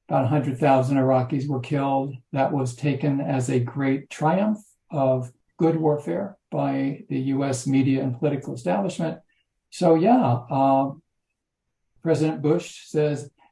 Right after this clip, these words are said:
uh, "By God, we've kicked the Vietnam syndrome once and for all."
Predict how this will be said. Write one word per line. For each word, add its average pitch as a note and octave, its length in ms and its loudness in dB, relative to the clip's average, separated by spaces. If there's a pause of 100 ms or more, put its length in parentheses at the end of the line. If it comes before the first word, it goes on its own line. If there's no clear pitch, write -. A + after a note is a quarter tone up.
(260)
uh, C3 220 -2 (560)
"By D#3+ 180 6
God, E3 380 4
we've D3+ 180 0
kicked - 380 -6
the C#3+ 400 0
Vietnam D3+ 460 2
syndrome D3+ 480 0
once C3+ 240 -2
and C3+ 160 -6
for D3 160 -4
all." - 360 -2